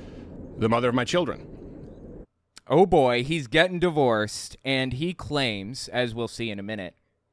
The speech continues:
Speaker 2: that's what Candace Owens was talking about. That the divorce is the big secret that Candace Owens claimed to know about that nobody else was supposed to know about.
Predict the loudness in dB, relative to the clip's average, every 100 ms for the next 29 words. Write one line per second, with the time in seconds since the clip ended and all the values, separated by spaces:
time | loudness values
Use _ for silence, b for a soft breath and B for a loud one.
0 | _ -8 2 4 4 2 -2 -2 -4 -4
1 | -4 -4 -6 -6 -10 -14 -6 -4 -4 -8
2 | -10 -10 -12 -14 _ _ _ _ -2 -2
3 | -2 -4 -2 2 0 2 8 8 8 2
4 | -2 -2 -4 -4 -2 -2 b b 0 2
5 | 2 -2 -4 -4 -2 -4 -4 _ _ -4
6 | -4 -2 -2 -2 -2 -2 -2 -6 -8 -4
7 | -2 -2 -6 -8 -6 -2 0 0 -2 -6
8 | -8 -8 -8 -2 0 2 2 2 0 0
9 | -6 -14 -12 -12 -10 -12 -12 -12 -14 -16